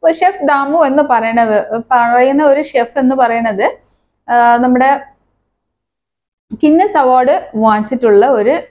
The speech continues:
ആ, ഷെഫുമാണ്. അപ്പൊ ആർക്കും ഒരു cooking ഒക്കെ ഇങ്ങനെ ഇൻട്രസ്റ്റ് ഉള്ള ഒരാൾക്ക് ആ ഒരു ഷെഫിനെ മീറ്റ് ചെയ്യാൻ, ആ, വള-, വളരെ താല്പര്യമുള്ള ഒരു കാര്യമാണല്ലേ. അപ്പൊ, ഏ, എനിക്കും same feeling ആണ്. എനിക്ക് ഷെഫ് ദാമുവിനെ മീറ്റ് ചെയ്യണം.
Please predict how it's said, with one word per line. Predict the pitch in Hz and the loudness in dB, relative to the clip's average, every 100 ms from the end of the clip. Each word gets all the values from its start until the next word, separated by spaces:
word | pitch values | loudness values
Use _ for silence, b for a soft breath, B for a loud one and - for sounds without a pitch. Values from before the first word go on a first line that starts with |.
| - | -10
ആ, | 202 202 202 | -6 -4 -4
ഷെഫുമാണ്. | 202 220 233 233 185 202 | -2 -4 0 0 0 -4
അപ്പൊ | - 277 | -4 -2
ആർക്കും | 247 294 311 370 370 | 0 0 -2 -4 -2
ഒരു | 330 349 403 b b | 0 -2 -6 b b
cooking | - 311 285 311 302 | -4 -4 0 2 2
ഒക്കെ | 285 | 0
ഇങ്ങനെ | 294 277 285 | 0 2 2
ഇൻട്രസ്റ്റ് | 262 254 277 277 | 2 0 0 0
ഉള്ള | 269 262 | 0 2
ഒരാൾക്ക് | 254 254 240 233 240 359 480 - - | 2 2 0 -4 -6 -4 -4 -4 0
ആ | 277 285 | 2 2
ഒരു | 285 311 | 2 -2
ഷെഫിനെ | 277 247 254 254 | -4 -2 0 2
മീറ്റ് | 240 233 | 2 0
ചെയ്യാൻ, | 240 233 254 262 _ _ 196 | -2 -2 -2 -4 _ _ -6
ആ, | 208 202 | -2 0
വള-, | 202 214 262 262 254 - | -2 -2 -2 0 -2 -2
വളരെ | 285 311 359 | 0 0 0
താല്പര്യമുള്ള | 359 277 277 262 320 320 269 269 | -2 -2 -2 -4 0 2 2 2
ഒരു | 254 | 2
കാര്യമാണല്ലേ. | 254 214 208 202 180 185 196 - b b b b | 2 0 0 -2 -2 -2 -2 -4 b b b b
അപ്പൊ, | 214 285 285 - | -2 0 0 0
ഏ, | |
എനിക്കും | 247 262 285 302 359 - | 2 2 0 0 -4 -8
same | - 320 320 370 | -4 0 2 0
feeling | 392 277 277 262 | 0 0 0 0
ആണ്. | 220 202 - - _ _ - | 0 0 -4 -8 _ _ -4
എനിക്ക് | 247 330 359 | 0 0 0
ഷെഫ് | 285 285 262 | -2 -2 -2
ദാമുവിനെ | 262 240 240 240 | 0 0 -2 0
മീറ്റ് | 226 220 220 | 0 -2 -2
ചെയ്യണം. | 220 202 226 | -2 0 -2